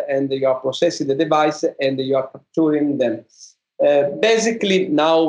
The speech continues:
we created this sort of, uh, complex, uh, tool for sampling. So basically, we connect the device. Sometimes we push a button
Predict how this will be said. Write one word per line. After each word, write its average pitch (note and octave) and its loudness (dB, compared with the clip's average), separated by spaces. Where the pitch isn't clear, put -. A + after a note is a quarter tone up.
we C#3+ -2
created D3 -2
this C#3+ -12
sort D#3 0
of, C#3+ 2
uh, C3 0
complex, D#3+ -2
uh, C3 0
tool C#3 -4
for B2 -8
sampling. G3 0
So D3 -4
basically, D3+ -2
we E3+ -2
connect F3+ 0
the C#3 -8
device. D3 -2
Sometimes F3 0
we D3 -2
push F#3 -4
a - -2
button G#3 0